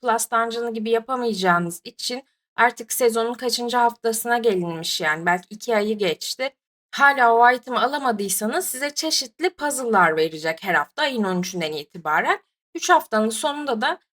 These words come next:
gideceksiniz, bu dinarla birlikte bir vendor'dan item alabileceksiniz.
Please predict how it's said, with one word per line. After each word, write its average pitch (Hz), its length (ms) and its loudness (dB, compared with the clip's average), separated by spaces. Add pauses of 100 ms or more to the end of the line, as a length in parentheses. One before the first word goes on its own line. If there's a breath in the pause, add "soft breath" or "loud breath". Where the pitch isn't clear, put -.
gideceksiniz, 311 800 -4
bu 285 100 -10
dinarla 262 520 0
birlikte 302 640 -2 (300)
bir 277 220 -4
vendor'dan 302 680 2 (180)
item 262 200 -6
alabileceksiniz. 247 1080 -2